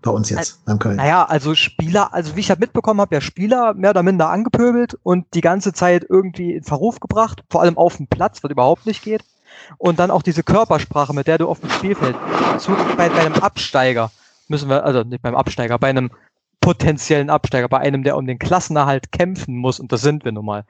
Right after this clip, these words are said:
Speaker 2: dass du da so eine Körpersprache und so eine Attitüde, so eine, so Star-Allüren auf den Platz bringst, kannst vergessen. Wenn du somit hier auf-,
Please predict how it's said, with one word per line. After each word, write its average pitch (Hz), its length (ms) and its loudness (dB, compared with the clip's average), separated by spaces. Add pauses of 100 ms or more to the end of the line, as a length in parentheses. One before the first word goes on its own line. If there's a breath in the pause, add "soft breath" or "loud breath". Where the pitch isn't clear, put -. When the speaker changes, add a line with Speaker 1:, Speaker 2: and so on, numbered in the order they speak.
(320 loud breath)
Speaker 2:
dass 151 120 0
du 160 60 2
da 165 180 4
so 156 140 4
eine 202 140 2
Körpersprache 147 680 0
und 131 120 2
so 160 80 4
eine 170 100 2
Attitüde, 156 580 0
so 123 80 -2
eine, 127 120 -4
so - 320 -10
Star-Allüren 123 840 0 (160)
auf 156 160 -2
den 147 100 -10
Platz - 280 -2
bringst, 120 340 -6 (440)
kannst - 220 -2
vergessen. 156 460 -2 (640)
Wenn 147 80 -2
du 147 80 -2
somit 190 300 2
hier 175 180 2
auf-, 208 240 2